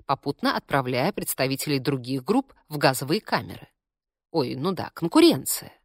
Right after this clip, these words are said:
Это же тоже эволюционный инструмент. Так чем тогда вообще добро отличается от зла?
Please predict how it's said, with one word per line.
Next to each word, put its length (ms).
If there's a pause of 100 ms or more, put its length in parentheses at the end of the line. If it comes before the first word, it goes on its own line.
(320)
Это 180
же 180
тоже 460
эволюционный 840
инструмент. 560 (640)
Так 180
чем 220
тогда 300
вообще 420
добро 640 (300)
отличается 840
от 240
зла? 440